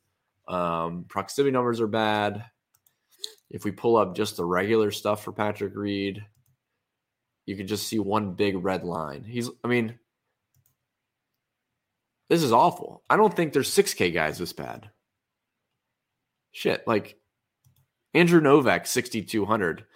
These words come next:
So you can either, you can either play Patrick Reed at eighty-eight hundred or whatever he's at,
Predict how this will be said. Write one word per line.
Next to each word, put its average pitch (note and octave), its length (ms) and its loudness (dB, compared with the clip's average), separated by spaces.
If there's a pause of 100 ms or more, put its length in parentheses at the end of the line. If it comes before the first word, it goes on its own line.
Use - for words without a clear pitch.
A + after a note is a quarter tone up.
(280)
So - 160 -4
you C#3+ 80 6
can D#3+ 140 4
either, C#3+ 500 6
you C3 100 0
can D#3+ 100 0
either D3 180 2
play A#2+ 220 2
Patrick D#3 420 0
Reed D#3 400 2 (520)
at G2+ 100 0
eighty-eight B2+ 360 4
hundred D3 360 0
or - 460 -20
whatever G#2 280 0
he's G2 120 -2
at, A2 240 -2